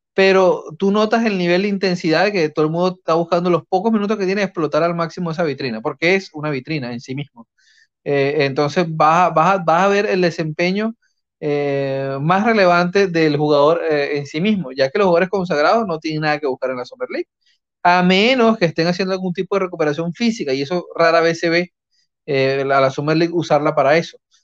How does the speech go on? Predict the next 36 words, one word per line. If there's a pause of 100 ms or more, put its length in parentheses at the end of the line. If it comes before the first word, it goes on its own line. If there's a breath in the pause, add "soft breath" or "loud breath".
(340)
Eh,
eh,
yo
creo
que
en
los
últimos
años
hemos
visto
bastante
ejemplos,
bastantes
ejemplos
de
jugadores (680 soft breath)
que
a
través
de
la
Summer
League
se
han
colado
en
los
equipos
y
han
tenido,
eh,
papeles
relevantes.